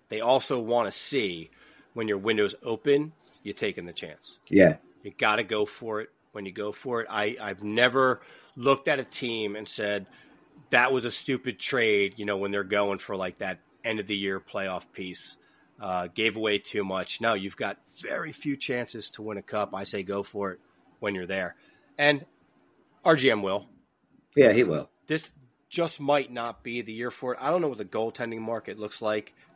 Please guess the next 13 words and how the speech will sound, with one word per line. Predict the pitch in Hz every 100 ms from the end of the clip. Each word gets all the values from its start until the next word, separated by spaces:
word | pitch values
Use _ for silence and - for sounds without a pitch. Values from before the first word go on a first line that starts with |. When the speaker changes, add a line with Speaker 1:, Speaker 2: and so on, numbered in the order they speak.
| _
Speaker 1:
after | 120 110 -
this | 107 110 -
year, | 107
even | 104 101
after | 98 92 104
that, | 98 98 98
like, | 95 - _
with | - -
who, | 110 98 - -
who's | 117
becoming | 98 110 98 92
available. | 85 101 101 98 101 - - - - - _ _ -
Um, | 92 87